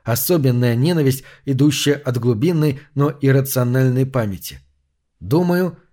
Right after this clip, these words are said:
я очень хорошо понимаю, что именно угрожает Миракаву. Припоминаю инцидент сегодня днем в той пустой закусочной.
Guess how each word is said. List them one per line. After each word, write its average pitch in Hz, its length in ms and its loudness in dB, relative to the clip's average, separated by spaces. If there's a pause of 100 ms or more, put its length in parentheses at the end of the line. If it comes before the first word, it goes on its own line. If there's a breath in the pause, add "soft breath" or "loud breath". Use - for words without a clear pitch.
(320)
я 107 180 0
очень 139 320 2
хорошо 135 460 0
понимаю, 139 640 2
что - 180 -2
именно 151 520 2
угрожает 127 680 0
Миракаву. 127 600 -2 (580)
Припоминаю 143 760 2
инцидент 160 600 -2
сегодня 139 420 0
днем 139 300 0
в - 80 -10
той 143 180 2
пустой 135 380 0
закусочной. 107 800 -6